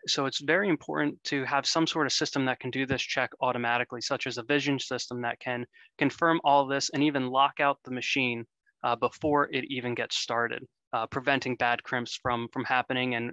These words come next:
uh, wasted time and potential for poor quality terminations to get out the door as well.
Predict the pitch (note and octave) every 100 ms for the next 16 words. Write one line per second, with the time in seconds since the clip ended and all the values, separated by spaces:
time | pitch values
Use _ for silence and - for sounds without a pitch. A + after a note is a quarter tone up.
0 | C3+ A#2+ C3 B2+ B2 - C#3 C3 C3 C#3
1 | B2 - - B2+ B2+ - A#2+ - C3 B2
2 | - B2 A#2+ A#2 - A#2+ A2+ A#2 - B2
3 | - A#2+ B2 A#2+ - A#2+ A#2+ B2 - B2+
4 | G#2 D#2